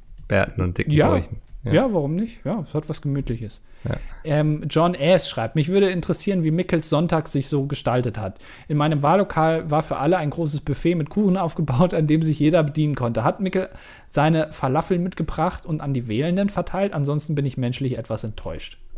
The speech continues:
Speaker 1: Ich bin jetzt erstmal ein bisschen enttäuscht, dass, ähm, uns niemand Kuchen mitgebracht hat. Wir mussten uns komplett selbst verpflegen.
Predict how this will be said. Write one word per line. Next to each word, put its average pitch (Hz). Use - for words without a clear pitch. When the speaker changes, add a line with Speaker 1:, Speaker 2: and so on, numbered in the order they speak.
Speaker 1:
Ich 170
bin 170
jetzt 131
erstmal 107
ein 101
bisschen 123
enttäuscht, 104
dass, 101
ähm, 98
uns 156
niemand 139
Kuchen 214
mitgebracht 92
hat. 98
Wir 120
mussten 127
uns 123
komplett 107
selbst 123
verpflegen. 95